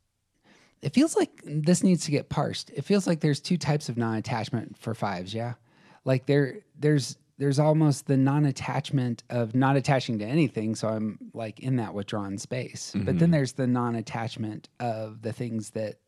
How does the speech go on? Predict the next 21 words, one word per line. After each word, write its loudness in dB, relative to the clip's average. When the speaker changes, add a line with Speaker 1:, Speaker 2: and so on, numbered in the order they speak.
Speaker 1:
the -4
fives -6
hold -10
close. -10
Speaker 2:
Right. -6
Speaker 1:
The -2
resources 0
and 0
values -2
that -10
they -8
have. -10
Speaker 2:
Yep. -6
Speaker 1:
And 0
that's -4
what's -6
being -6
elevated -6
here, -8
the -10
open-handedness. -10